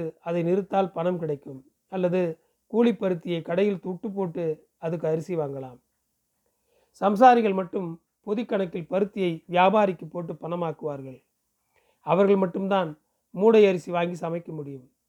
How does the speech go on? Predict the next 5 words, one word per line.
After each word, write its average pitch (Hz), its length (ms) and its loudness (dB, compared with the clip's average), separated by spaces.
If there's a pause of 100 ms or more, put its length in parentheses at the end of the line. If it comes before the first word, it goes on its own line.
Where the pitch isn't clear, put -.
(880)
அவர்கள் 202 300 6
வீட்டு 226 240 0
நல்லது 208 360 2
பொல்லாதுகள் 185 640 0
தான் 170 260 -4